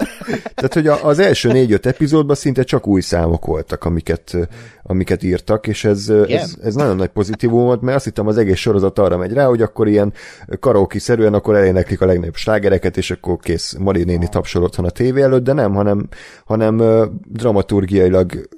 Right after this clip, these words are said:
Speaker 1: fontos, ö, pillanatokhoz írtak új dalokat, amik szerintem teljesen jól működnek, és, és, és belepasszolnak még egyszer a,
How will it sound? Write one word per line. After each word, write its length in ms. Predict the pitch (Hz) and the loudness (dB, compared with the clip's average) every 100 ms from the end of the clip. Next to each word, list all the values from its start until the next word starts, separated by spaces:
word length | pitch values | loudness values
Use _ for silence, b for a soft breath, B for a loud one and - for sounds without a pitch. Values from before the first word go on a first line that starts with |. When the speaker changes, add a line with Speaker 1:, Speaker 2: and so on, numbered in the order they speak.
| - | -20
Speaker 1:
fontos, 600 | - 110 98 82 87 - B B B - | -8 -2 -2 0 -2 -4 B B B -2
ö, 240 | 95 92 | 2 2
pillanatokhoz 680 | - 113 92 - 117 131 107 | 2 0 0 0 -2 -2 -2
írtak 400 | 98 - 90 - | -4 -2 -4 0
új 160 | 95 | 0
dalokat, 440 | 90 131 139 123 127 | 2 2 2 0 -2
amik 180 | 113 | -2
szerintem 500 | - 113 101 - 101 95 | -2 0 0 0 -2 -2
teljesen 420 | 90 87 87 85 | -4 -4 -4 -2
jól 140 | 82 80 | -2 -2
működnek, 500 | 78 - 80 85 - | -4 -6 -6 -6 -6
és, 240 | 82 - | -8 -10
és, 380 | - - - - _ - - | -10 -10 -12 -14 _ -20 -14
és 240 | 85 - - 82 | -14 -14 -20 -4
belepasszolnak 840 | 104 90 - 92 - 85 82 85 | -2 0 0 -2 -2 -4 -2 -4
még 160 | 90 85 | -4 -4
egyszer 300 | 85 - | -4 -8
a, 100 | 80 | -8